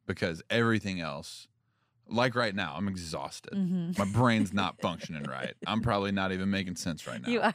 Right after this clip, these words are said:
Speaker 2: <laughs> You're doing great.
Speaker 1: But sleep, 'cause I've been, you know, I follow, I podcast, I follow the, I follow the health gurus,
Speaker 2: Yeah.
Speaker 1: I follow, um, all that stuff, and it's like everybody,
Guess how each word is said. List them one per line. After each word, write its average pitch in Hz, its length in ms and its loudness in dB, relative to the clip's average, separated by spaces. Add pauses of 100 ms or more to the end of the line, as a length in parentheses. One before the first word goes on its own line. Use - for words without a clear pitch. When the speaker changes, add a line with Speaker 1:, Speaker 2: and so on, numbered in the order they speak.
(100)
Speaker 2:
<laughs> - 140 -14
You're 220 100 -2
doing 196 240 -8
great. - 340 -6 (600)
Speaker 1:
But 123 340 2 (320)
sleep, 131 480 2 (540)
'cause 120 140 -2
I've 123 140 4
been, 131 240 0
you 139 60 -6
know, 135 200 2
I 147 140 2
follow, 95 640 -2
I 110 120 2
podcast, 82 880 -4
I 87 120 -2
follow 101 420 2
the, 90 500 0
I 98 100 0
follow 95 300 2
the 98 100 -2
health 90 380 -4
gurus, 78 720 -2
Speaker 2:
Yeah. 170 240 0
Speaker 1:
I 85 80 2
follow, 80 640 0 (460)
um, 78 720 -2
all 98 160 6
that 85 140 0
stuff, 85 340 -2
and 90 100 -2
it's 80 180 -6
like 78 200 0
everybody, 85 540 0